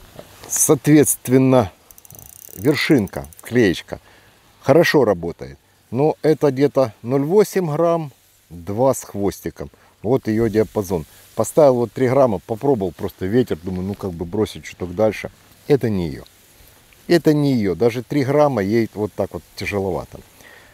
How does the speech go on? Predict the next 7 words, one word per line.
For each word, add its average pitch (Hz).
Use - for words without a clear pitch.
Дальше. 80
По 165
дальности 135
заброса 117
вопросов 95
никаких 76
нет. 65